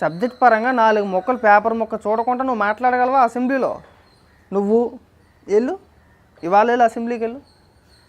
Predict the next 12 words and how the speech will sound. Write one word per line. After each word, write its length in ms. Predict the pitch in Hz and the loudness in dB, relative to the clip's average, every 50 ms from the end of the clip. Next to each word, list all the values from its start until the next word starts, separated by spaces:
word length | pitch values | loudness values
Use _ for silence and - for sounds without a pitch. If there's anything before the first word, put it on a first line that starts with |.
| _ - - | _ -8 0
ఇవాళ 220 | 180 190 208 214 | 2 4 4 4
అసెంబ్లీకి 480 | 208 202 180 214 226 240 247 226 - 180 | 4 2 0 -2 -4 -4 -4 -4 -4 -6
వెళ్ళి 300 | 165 160 160 165 170 - _ _ _ _ _ _ _ _ _ _ _ _ _ _ _ _ _ _ _ - | -4 -4 -4 -6 -8 -10 _ _ _ _ _ _ _ _ _ _ _ _ _ _ _ _ _ _ _ -12
నిన్న 180 | - 185 190 202 | -8 -6 -4 -4
గవర్నర్ 480 | 190 185 185 196 208 214 220 220 214 214 | 0 2 2 2 2 2 0 0 -2 -2
ప్రసంగం 400 | 214 208 196 220 214 214 214 208 | -4 -4 -4 -6 -6 -6 -6 -4
పైన 420 | - 208 196 180 175 185 202 - - - _ _ _ - | -2 -2 -2 -2 -4 -6 -6 -8 -14 -18 _ _ _ -12
ఇవాళ 200 | - 147 170 180 180 196 | -4 -2 -2 0 0 -2
చర్చ 160 | 180 - - | -8 -6 -8
ఉంటుంది, 240 | 196 175 175 160 160 | -10 -8 -6 -6 -6
ఇవాళ 200 | 160 160 170 175 | -2 -2 -2 -2
మాట్లాడతారు. 720 | 175 180 185 185 - 185 175 156 - 143 139 147 156 175 | -2 -2 -6 -4 -4 -6 -6 -6 -8 -10 -10 -10 -10 -12